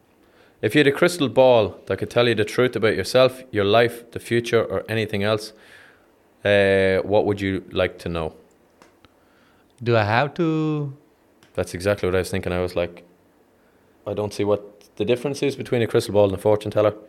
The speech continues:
Speaker 2: Yeah, it's the same thing. It'll
Speaker 1: Yeah.
Speaker 2: show you the future. <clears throat> Um, I don't think I like to know my future because
Speaker 1: Me neither.
Speaker 2: I tend to overthink. If I know my future, I'm like, okay, I, maybe I get, like,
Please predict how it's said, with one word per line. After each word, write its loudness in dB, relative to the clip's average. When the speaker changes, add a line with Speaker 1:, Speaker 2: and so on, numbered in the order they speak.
Speaker 2:
Yeah, 4
it's -2
the -2
same -2
thing. -2
It'll -2
Speaker 1:
Yeah. -2
Speaker 2:
show 2
you 2
the -2
future. -2
<clears throat> 0
Um, -2
I 2
don't 2
think -4
I 2
like 0
to -10
know -2
my -2
future -6
because -4
Speaker 1:
Me -8
neither. -6
Speaker 2:
I 0
tend 0
to -2
overthink. 2
If -4
I 4
know 0
my 2
future, -2
I'm -2
like, -4
okay, -4
I, 0
maybe 2
I 4
get, -4
like, -2